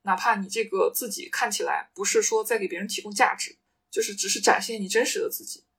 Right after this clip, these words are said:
我说：“如果我要是以后老是这么展示自己，而不是在认认真真的教别人东西，我怕别人会走，然后粉丝掉，我就担心影响我的商业价值。”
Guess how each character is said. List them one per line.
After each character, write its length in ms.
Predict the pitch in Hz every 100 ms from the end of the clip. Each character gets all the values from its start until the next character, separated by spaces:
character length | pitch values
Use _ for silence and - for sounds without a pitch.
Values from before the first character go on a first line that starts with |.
| -
我 80 | 202
说 160 | 254 269
：“如 80 | 226
果 100 | 277 262
我 140 | 175
要 120 | 220
是 200 | 226 220
以 40 | 180
后 140 | 233
老 100 | 190
是 140 | 202
这 80 | 220
么 80 | 233
展 220 | 202 190
示 120 | 208
自 140 | 220 214
己， 140 | 185
而 160 | - 214
不 100 | 214
是 180 | - 214
在 140 | 208
认 140 | 226
认 100 | 214
真 80 | 202
真 80 | 214
的 80 | 208
教 220 | 202 226
别 100 | 190
人 100 | 202
东 160 | 214 240
西， 160 | -
我 140 | - -
怕 160 | -
别 140 | 208 202
人 100 | 214
会 140 | 226
走， 200 | - - -
然 100 | 208
后 80 | 220
粉 160 | 247 202
丝 160 | 208 208
掉， 240 | 247 -
我 100 | -
就 60 | 202
担 140 | 233
心 100 | 233
影 80 | 226
响 100 | 233
我 80 | 220
的 60 | 202
商 180 | 226
业 120 | 220 208
价 200 | 262 185
值。” 220 | -